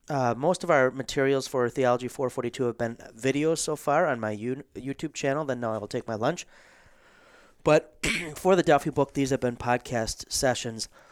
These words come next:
And, uh, and this will, uh, be our final one regarding the English Reformation. And now we, we have a, another child of Henry the eighth who comes to power, um, part of the, uh, the Tudor dynasty. We had Edward, who was the,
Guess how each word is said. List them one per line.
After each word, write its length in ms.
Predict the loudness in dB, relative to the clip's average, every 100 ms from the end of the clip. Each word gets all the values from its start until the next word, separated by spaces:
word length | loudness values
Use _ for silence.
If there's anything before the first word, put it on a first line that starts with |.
| -20 -20 _ _
And, 240 | 0 0 4
uh, 220 | 4 2 0
and 180 | -4 2
this 240 | 2 2
will, 300 | 4 6 6
uh, 300 | 6 4 2 -2 -14 _ _
be 100 | 2
our 80 | 4
final 400 | 4 2 2 2
one 360 | 0 -2 -2 -10 -6
regarding 680 | -4 2 4 4 2 -4 -10 -14
the 80 | -8
English 340 | -8 -6 -4 -2
Reformation. 600 | -4 -4 -6 -8 -10 -14 -20 -20 -20 -20 -20 -20 _
And 220 | 0 2
now 220 | 2 2 2
we, 260 | 0 -4 -10 -20 _ -10
we 200 | -6 -4
have 300 | -2 0 0
a, 220 | -2 -6 _
another 340 | -10 -4 -2 -2
child 440 | -4 -2 0 0
of 80 | -4
Henry 260 | -6 -6 -4
the 140 | -4
eighth 280 | -4 -6 -14 _
who 80 | -14
comes 240 | -10 -12 -12
to 80 |
power, 360 | -6 -2 0 -2 -8 -20 -20 -20 -20 -6
um, 160 | -4 -2
part 260 | 0 0
of 80 | 0
the, 180 | -4 -2
uh, 180 | -2 -4
the 80 | -8
Tudor 420 | -8 -6 -2 -2
dynasty. 760 | -2 -2 -2 -2 -4 -6 -8 -8 _ _ _ -20 -20 -6
We 120 | -2
had 240 | 2 0 0
Edward, 400 | -6 -4 -4 -4
who 140 | -6
was 340 | -2 0 -2
the, 380 | -4 -4 -2 -4